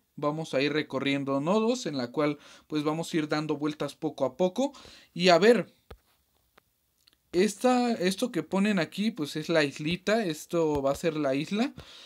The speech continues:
Así que hay que tenerlo muy, muy en cuenta, porque a mí en lo particular me parece que este formato es bastante,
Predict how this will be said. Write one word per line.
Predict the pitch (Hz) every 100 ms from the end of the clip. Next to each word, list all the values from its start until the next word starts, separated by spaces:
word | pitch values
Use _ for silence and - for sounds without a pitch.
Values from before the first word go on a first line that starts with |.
| -
Así | - 147 - 175
que | 190
hay |
que | 185 202
tenerlo | 170 156 160 180
muy, | 170 175
muy | 180 185
en | 165
cuenta, | - 170 202 185
porque | 165 151
a | 147
mí |
en | 185
lo | 214
particular | 180 139 131 123 139 180
me | 190
parece | - 131 151 - 170
que | 147 139
este | 135 165
formato | 156 139 123 135 147 - 165
es |
bastante, | 147 135 - 147 156 - 160 151 139 131 127